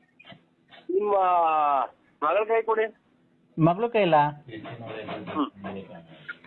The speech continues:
Speaker 2: ಹಲೋ, ಹೇಳಿ ಅಂಕಲ್.
Speaker 1: ಬಾಳ್ ಕೊಡ್ಬೇಕಾ ನಿಮ್ಮ ಅಮ್ಮಗೆ ಅಂಕಲ್?
Speaker 2: ಏನ್ ಅಂಕಲ್?
Speaker 1: ನಿಮ್ಮ ಅಮ್ಮಗೆ ಬಾಳ್ ಕೊಡ್ಬೇಕಾ ನಾನು?
Speaker 2: ನೀವೇನ್ ಹೇಳ್ತೀರಿ ನಂಗೆ ಗೊತ್ತೈತೆ ಅಂಕಲ್.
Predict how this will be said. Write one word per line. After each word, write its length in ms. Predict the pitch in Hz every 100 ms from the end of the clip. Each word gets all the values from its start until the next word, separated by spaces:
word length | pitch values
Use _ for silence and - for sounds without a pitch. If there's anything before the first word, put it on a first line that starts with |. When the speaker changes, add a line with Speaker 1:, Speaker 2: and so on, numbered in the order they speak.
| - - - - - - - - - -
Speaker 2:
ಹಲೋ, 280 | 208 220 262
ಹೇಳಿ 340 | 254 240 302
ಅಂಕಲ್. 340 | 262 247 262 339 - _ _ _ - _ - _ _ _ _ _ - - - - - - -
Speaker 1:
ಬಾಳ್ 220 | 147 220
ಕೊಡ್ಬೇಕಾ 380 | 226 240 233 214
ನಿಮ್ಮ 160 | 185 175
ಅಮ್ಮಗೆ 200 | 190 202 180
ಅಂಕಲ್? 260 | 175 196 226 - _ _ - - - - - - -
Speaker 2:
ಏನ್ 100 | 208 240
ಅಂಕಲ್? 280 | 233 269 320 - _ _ _ _ _ _ - - - _ 170
Speaker 1:
ನಿಮ್ಮ 180 | 180 175
ಅಮ್ಮಗೆ 240 | 190 220 226 190
ಬಾಳ್ 160 | 208
ಕೊಡ್ಬೇಕಾ 500 | 226 226 226 202 151
ನಾನು? 280 | 147 139 123 113 _ _ _ _ _ _ _ _ _ - _ _ _ 320 196
Speaker 2:
ನೀವೇನ್ 380 | 208 208 226
ಹೇಳ್ತೀರಿ 300 | 247 240 233
ನಂಗೆ 140 | 240 226
ಗೊತ್ತೈತೆ 640 | 190 170 226 220 214 220
ಅಂಕಲ್. 400 | 208 180 190 185